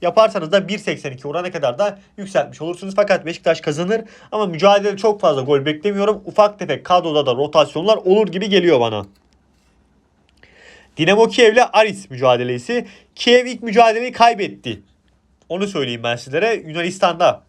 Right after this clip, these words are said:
kaybetti mücadeleyi. İkinci mücadelede Romanya'da oynanacak arkadaşlar. Ukrayna'da oynanmayacak bu mücadele. Bükreş'te oynanacak sanırım. Ee, Dinamo Kiev'in kadrosu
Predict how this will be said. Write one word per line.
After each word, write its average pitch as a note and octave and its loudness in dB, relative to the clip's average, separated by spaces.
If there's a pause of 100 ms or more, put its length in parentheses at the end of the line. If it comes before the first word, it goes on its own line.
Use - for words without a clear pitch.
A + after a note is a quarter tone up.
kaybetti A#2+ -4
mücadeleyi. B2 -4 (280)
İkinci G#3+ -10
mücadelede A3+ 0
Romanya'da G3+ 0
oynanacak B2+ -4
arkadaşlar. D#3 -4
Ukrayna'da G3 0
oynanmayacak E3+ 0
bu B2 -12
mücadele. C3 0
Bükreş'te E3+ -2
oynanacak A2 -4
sanırım. F3 -4 (460)
Ee, D3+ 4
Dinamo A#3 -2
Kiev'in A#3 -2
kadrosu G#3 0